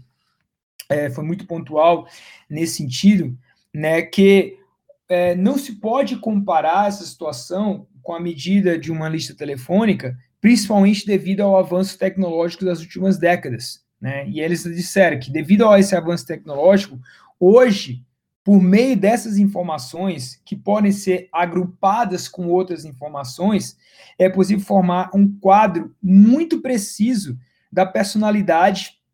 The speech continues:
de uma pessoa, se, é, sem que ela, essa pessoa ela possa efetivamente controlar a sua exatidão, possa controlar o, o que é feito, os usos desses dados, e, esse, e esses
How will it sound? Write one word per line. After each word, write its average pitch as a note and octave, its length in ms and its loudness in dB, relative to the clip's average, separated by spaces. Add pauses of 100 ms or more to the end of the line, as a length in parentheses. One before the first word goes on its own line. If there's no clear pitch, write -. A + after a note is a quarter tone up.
(560)
de B2+ 160 -2
uma G3 120 4
pessoa, F#3 680 0 (240)
se, E3+ 540 -2
é, D#3 420 -8 (560)
sem B3+ 360 -2
que B3 500 4
ela, G3+ 300 0
essa G3 260 2
pessoa G3+ 400 -6
ela A3+ 160 -4
possa G#3 300 -4
efetivamente G#3+ 640 -2
controlar B3 840 2 (260)
a D#3+ 100 0
sua - 160 -4
exatidão, D3+ 760 -8 (640)
possa G3+ 240 4
controlar F#3+ 440 4
o, E3+ 320 -2
o - 20 -14
que F3 140 0
é E3+ 40 2
feito, F#3 480 0
os C#3+ 160 -14
usos F3 220 0
desses D#3+ 300 -8
dados, C#3 520 -4 (300)
e, A#3+ 200 4
esse, B3+ 300 -4
e G#3 200 4
esses G3+ 440 -2